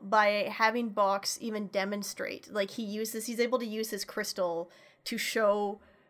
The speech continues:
Arete what he looked like as a young boy when, I guess, yeah,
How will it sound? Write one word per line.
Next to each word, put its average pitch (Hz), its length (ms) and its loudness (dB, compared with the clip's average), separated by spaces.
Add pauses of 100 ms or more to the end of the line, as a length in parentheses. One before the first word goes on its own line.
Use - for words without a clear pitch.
Arete 208 720 0
what 196 440 2
he 220 200 -8
looked 202 280 -4
like - 200 -2
as 180 160 -2
a 190 60 -4
young 180 260 -4
boy 175 580 -2
when, 175 480 -2 (840)
I 214 80 0
guess, 196 260 0 (180)
yeah, 214 320 4